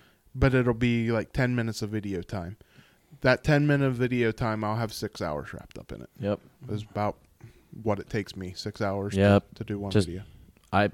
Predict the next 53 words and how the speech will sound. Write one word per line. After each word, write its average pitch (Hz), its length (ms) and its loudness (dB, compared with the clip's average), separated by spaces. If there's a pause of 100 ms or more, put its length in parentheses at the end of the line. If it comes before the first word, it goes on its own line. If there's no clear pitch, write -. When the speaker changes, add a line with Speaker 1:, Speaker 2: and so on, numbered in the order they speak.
Speaker 2:
actually, 107 240 0
before 90 180 0
I 85 40 0
came 87 220 -4
here, 92 160 2
I 82 40 4
was 82 100 0
editing 85 300 2
a 80 60 0
video, 82 460 4
and 78 180 -4 (720)
I 85 140 0
don't 90 100 2
know, 85 80 2
it 87 80 -2
took 85 140 -2
me 87 220 -4
fifteen 87 360 -4
minutes 87 220 -2
to 85 60 -8
shoot 92 280 -2
it, 92 180 0
and 82 420 -6
I'm, 80 320 -6
I'm 82 220 -6 (240)
not 90 220 -4
done 92 180 -4
editing 92 300 -2
it. 87 200 -6
Speaker 1:
Yeah. 135 220 2
Speaker 2:
And 92 120 -6
I 95 100 2
was 92 140 -2 (260)
two - 100 -2
and 98 60 2
a 95 40 2
half 95 160 0
hours 95 260 0
in 92 120 -6
editing 101 400 -2 (260)
Speaker 1:
Yep. 135 220 -2
Speaker 2:
the 98 60 -6
whole 101 160 -2
thing, 104 320 -4
so 92 260 -4
it's - 300 -10 (1040)
a 90 40 -4
lot 85 240 2
of 87 60 0
behind 85 220 -2
the 85 40 -6
scenes 85 320 -8
work. 82 300 -8